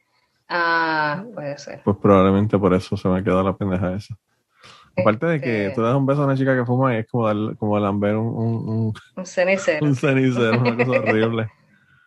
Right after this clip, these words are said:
Speaker 2: Ugh.
Speaker 1: Eh.
Speaker 2: Pero las características de ella, bueno, o sea, yo, a mí no me gustan las mujeres posesivas.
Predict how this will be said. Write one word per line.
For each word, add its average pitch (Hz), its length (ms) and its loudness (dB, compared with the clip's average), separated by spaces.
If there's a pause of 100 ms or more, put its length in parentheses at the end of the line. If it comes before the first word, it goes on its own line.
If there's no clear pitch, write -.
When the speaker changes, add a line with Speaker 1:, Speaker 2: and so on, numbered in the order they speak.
(340)
Speaker 2:
Ugh. 85 320 0 (1400)
Speaker 1:
Eh. 170 600 2 (240)
Speaker 2:
Pero 131 160 2
las 127 120 2
características 135 680 2
de 135 220 4
ella, 131 420 2
bueno, 117 480 2
o 101 60 0
sea, 92 440 2
yo, 101 160 0
a 101 60 2
mí 107 100 2
no 104 100 0
me 110 40 2
gustan 113 200 0
las 117 60 4
mujeres 117 300 2
posesivas. 110 680 0